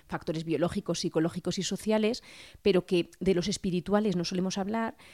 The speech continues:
y que esa espiritualidad, y ya, y hoy todo lo que estamos comentando lo demuestra, ¿no? Pues, pues tiene mucho que ver con la salud mental, ¿no? Esa,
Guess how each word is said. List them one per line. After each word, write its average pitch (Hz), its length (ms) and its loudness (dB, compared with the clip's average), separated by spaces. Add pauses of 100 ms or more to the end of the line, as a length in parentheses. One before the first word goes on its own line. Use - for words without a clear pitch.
(180)
y 220 120 0
que - 280 0
esa 214 140 2
espiritualidad, 190 920 0
y - 80 -10
ya, 165 200 0
y 160 160 -2
hoy 160 400 -2
todo 175 160 -2
lo 170 80 0
que 170 60 -6
estamos 180 260 -2
comentando 175 420 2
lo 170 120 0
demuestra, 185 420 2
¿no? 202 220 -2
Pues, 196 180 -4
pues - 280 -6
tiene 185 260 0
mucho 214 260 0
que 175 80 -4
ver 196 180 -2
con 214 140 -2
la 180 60 -2
salud 170 260 -4
mental, 156 480 -2
¿no? 202 160 -2
Esa, 170 520 0